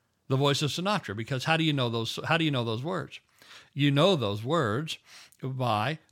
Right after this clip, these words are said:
by song, right? You know Sinatra's version of those things. Uh, you know it from the musical Guys and Dolls. You, you know these things, and somebody says a few words of these lyrics, and all of a sudden the song comes to mind, and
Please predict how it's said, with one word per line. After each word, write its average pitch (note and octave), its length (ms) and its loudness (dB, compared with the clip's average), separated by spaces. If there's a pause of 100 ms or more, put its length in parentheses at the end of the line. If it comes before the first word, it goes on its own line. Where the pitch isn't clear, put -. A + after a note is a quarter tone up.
by C#3+ 220 2
song, C3+ 580 0
right? D#3+ 400 -4 (300)
You D3 120 2
know C#3 140 2
Sinatra's C3 540 0
version C#3+ 560 2 (200)
of B2+ 200 4
those B2 240 2
things. D3 400 -2 (320)
Uh, C3 200 -2
you C#3 140 2
know A2+ 220 2
it C3 80 -8
from B2 300 -2
the D3+ 100 0
musical F3 360 2
Guys A2 380 -2
and E3 100 -4
Dolls. E3 380 2 (220)
You, F#3+ 200 0
you G3 120 2
know G#3+ 200 6
these F#3 300 4
things, B2 300 -2 (200)
and D#3+ 120 2
somebody F#3+ 260 4
says D#3 240 2
a B2 60 -2
few A3+ 240 -2
words C#3+ 420 0 (540)
of D#3 160 2
these E3+ 220 0
lyrics, C#3+ 420 2
and C3+ 100 2
all D3 80 6
of D3+ 60 2
a - 20 0
sudden D3 240 0
the C#3+ 60 0
song D#3+ 400 2
comes C#3+ 340 0
to - 100 -6
mind, A#2+ 380 0
and C3 100 -2